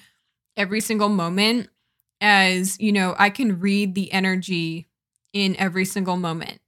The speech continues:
and I can, you know, distill that information. That's, like, the energy of, you know, the way that I define channeling is being able to just read the energy wherever you go.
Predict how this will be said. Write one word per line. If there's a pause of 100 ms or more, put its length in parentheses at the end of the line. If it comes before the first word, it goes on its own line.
and
I
can,
you
know, (280)
distill
that
information. (920)
That's,
like,
the
energy
of, (100)
you
know,
the
way
that
I
define
channeling
is
being
able
to
just
read
the
energy
wherever
you
go.